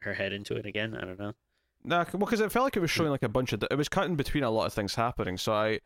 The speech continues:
Speaker 1: Yeah.
Speaker 2: I feel like it was, uh, showing s-, stuff that had already happened. But I mean, it's,
Speaker 1: Oh, maybe.
Speaker 2: it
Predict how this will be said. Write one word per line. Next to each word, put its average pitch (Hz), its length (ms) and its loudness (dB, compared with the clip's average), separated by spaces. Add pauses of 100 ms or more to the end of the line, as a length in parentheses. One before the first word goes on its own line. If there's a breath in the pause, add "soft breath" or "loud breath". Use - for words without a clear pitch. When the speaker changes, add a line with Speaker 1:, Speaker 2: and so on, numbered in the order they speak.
Speaker 1:
Yeah. 104 200 -2 (160)
Speaker 2:
I 131 120 2
feel 170 200 2
like 160 200 2
it 127 60 2
was, - 680 -2 (800)
uh, 101 600 2 (1120)
showing 120 640 2
s-, - 160 -12 (100)
stuff - 200 0
that 107 60 2
had - 100 0
already 104 220 4
happened. 101 340 2
But 104 120 2
I 113 40 0
mean, 98 220 -2 (120)
it's, - 200 -10
Speaker 1:
Oh, 107 200 -6 (160)
maybe. 123 300 -2
Speaker 2:
it - 60 -8